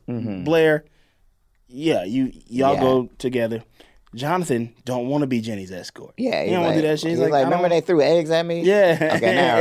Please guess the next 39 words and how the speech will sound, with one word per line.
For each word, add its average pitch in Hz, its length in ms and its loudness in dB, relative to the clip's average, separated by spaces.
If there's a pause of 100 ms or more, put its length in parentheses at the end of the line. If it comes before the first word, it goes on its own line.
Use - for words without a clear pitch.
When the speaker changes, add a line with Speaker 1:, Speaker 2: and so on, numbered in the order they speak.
Speaker 1:
remember. - 140 2
Speaker 2:
like, 160 160 0
"Just 277 180 -6
do 220 160 4
it. 147 180 -2
It's 196 140 -4
good - 140 2
Speaker 1:
Yeah. - 40 -2
Speaker 2:
for - 60 -4
you. 156 180 4
It's 170 120 -2
good 226 100 -6
for 226 120 -8
her. 202 300 -4 (360)
It's - 100 -16
good 262 160 0
for, 233 80 0
it's, 226 220 -2
Speaker 1:
Yeah, 214 100 0
Speaker 2:
everything's 233 400 4
Speaker 1:
no, 170 80 4
Speaker 2:
good. 190 140 6
Speaker 1:
it 165 40 4
ain't 165 120 0
good 165 160 2
for 160 40 0
Speaker 2:
It 165 40 -2
ain't 170 180 2
good 127 40 -6
Speaker 1:
nobody. 160 260 2
Speaker 2:
for 160 40 -2
nobody. 156 300 2
I'm 143 80 0
not 143 140 2
trying 135 100 0
to 131 80 -2
do 123 60 -2
that 110 80 -4
shit. 101 220 -12